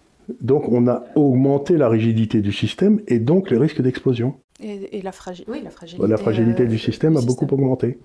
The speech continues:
Speaker 1: Donc, c'est quand même des, c'est quand même une, une différence essentielle. Ce qui fait que, par exemple, celui qui craint que la crise arrive la semaine prochaine, parce qu'on sait jamais que ça arrive une crise, hein, ça pète, hein, ou s'il commence à voir la crise péter,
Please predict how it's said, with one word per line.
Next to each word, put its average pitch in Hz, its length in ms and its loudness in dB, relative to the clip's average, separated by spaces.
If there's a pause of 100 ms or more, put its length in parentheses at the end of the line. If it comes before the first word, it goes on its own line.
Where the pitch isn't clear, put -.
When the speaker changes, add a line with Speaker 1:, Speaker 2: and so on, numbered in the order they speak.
(920)
Speaker 1:
Donc, 165 220 2
c'est 180 140 0
quand 190 160 2
même 226 180 4
des, 160 140 4
c'est 156 140 0
quand 175 160 2
même 170 100 4
une, 127 180 4 (120)
une 117 60 2
différence 127 440 0
essentielle. 226 580 2
Ce - 120 -8
qui 156 80 2
fait 135 180 2
que, - 60 -10
par 113 180 2
exemple, 202 400 2
celui 127 300 0
qui 113 180 -2
craint 127 220 -2
que - 140 -8
la 101 180 2
crise 98 420 -2
arrive 90 300 0
la 90 100 0
semaine 90 220 -4
prochaine, 92 480 -4
parce - 180 -10
qu'on 98 140 -10
sait 90 100 -8
jamais 120 220 0
que - 100 -12
ça 87 120 -8
arrive 82 180 -6
une 85 100 -6
crise, 90 240 -6
hein, 90 80 -4
ça - 140 -6
pète, - 300 -8
hein, 90 120 -8 (640)
ou 110 80 -2
s'il 117 240 -2
commence 120 340 -2
à 101 40 0
voir 95 200 0
la 90 120 -2
crise - 300 -8
péter, 208 520 -2